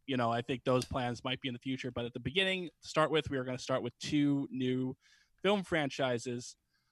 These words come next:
Um, and let's get to announcing them. So the first one I think will excite, uh, our,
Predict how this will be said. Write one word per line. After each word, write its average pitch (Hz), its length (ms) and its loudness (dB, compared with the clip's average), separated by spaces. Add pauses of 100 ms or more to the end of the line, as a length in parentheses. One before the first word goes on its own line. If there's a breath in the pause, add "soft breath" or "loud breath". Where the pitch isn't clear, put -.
(240)
Um, 120 500 0 (480)
and 123 280 2 (640)
let's 123 220 -6
get 131 220 -4
to 131 460 -4
announcing 131 400 -6
them. 80 180 -10
So 139 500 2
the 151 80 -4
first 226 340 2
one 208 180 2
I 190 80 4
think 180 300 -2 (300)
will 170 220 4
excite, 151 580 0 (240)
uh, 120 320 2
our, 127 180 2